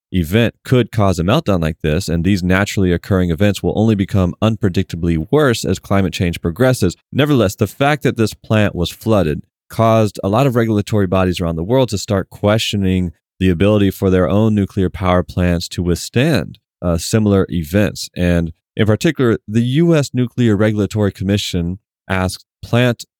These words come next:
owners in the U S to evaluate their risk to flooding going, uh, forward. And ninety percent of them said they are at risk for climate change-induced flooding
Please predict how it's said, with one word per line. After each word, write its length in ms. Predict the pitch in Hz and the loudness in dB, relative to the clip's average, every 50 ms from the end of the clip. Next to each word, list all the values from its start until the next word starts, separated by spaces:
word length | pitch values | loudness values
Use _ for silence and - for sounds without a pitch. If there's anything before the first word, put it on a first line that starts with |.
| - | -2
owners 480 | 104 107 110 113 113 107 104 101 92 - | 0 2 2 2 2 2 2 2 0 -2
in 140 | - 98 104 | -4 -2 -2
the 80 | 104 95 | 0 0
U 160 | 98 98 101 | 0 2 2
S 240 | 98 101 101 101 - | 2 2 2 0 -2
to 160 | - 101 98 90 | -4 -2 -2 -2
evaluate 720 | 80 78 90 90 101 120 117 120 117 113 110 110 85 73 | -2 -2 -2 0 2 2 2 2 2 2 2 0 0 0
their 240 | 110 104 107 120 110 | 0 2 2 2 2
risk 340 | 92 85 78 78 90 - - _ _ _ _ _ - | 2 0 0 -2 -4 -6 -10 _ _ _ _ _ -8
to 80 | 98 | -8
flooding 540 | - - - 135 147 143 95 80 76 69 - _ - | -8 -4 -2 0 0 0 0 -2 -8 -10 -14 _ -8
going, 400 | 85 92 90 87 87 87 90 - - | -4 -2 0 0 0 -2 -4 -6 -10
uh, 180 | - 76 80 | -10 -8 -10
forward. 440 | 90 - - 135 147 117 85 71 - _ _ _ _ _ _ _ | -10 -4 -2 -2 0 0 -2 -4 -6 _ _ _ _ _ _ _
And 640 | - 104 104 101 101 104 101 101 98 98 101 95 - - - - _ _ _ _ _ - | 0 2 4 4 4 4 4 2 2 0 0 -4 -4 -10 -18 -18 _ _ _ _ _ -6
ninety 480 | 92 95 104 113 135 147 160 151 151 139 | -2 0 0 2 2 2 2 0 -2 -4
percent 480 | - - 139 127 120 - - 196 175 | -2 -2 -2 -2 -2 0 0 0 0
of 100 | 123 92 | 0 0
them 320 | 92 87 87 95 110 113 - _ | 0 -2 -2 -2 -4 -8 -12 _
said 340 | - - 101 95 95 87 80 | -6 -2 0 0 0 0 0
they 240 | 87 87 95 104 | 0 2 2 4
are 200 | 104 98 98 95 | 2 2 2 2
at 140 | 101 104 - | 2 0 0
risk 400 | 82 90 113 123 107 107 - - | 0 0 2 2 2 0 -4 -8
for 160 | - - 104 | -4 -4 -4
climate 420 | - - - 98 90 95 101 80 - | -4 -4 -2 0 0 0 0 -2 -6
change-induced 760 | - - 95 92 90 92 92 - 101 92 85 92 92 90 - | -4 -2 0 2 2 0 0 -2 -2 -2 0 0 0 0 -2
flooding 460 | - - 151 156 120 92 92 101 98 | -2 0 0 2 2 0 0 -2 -6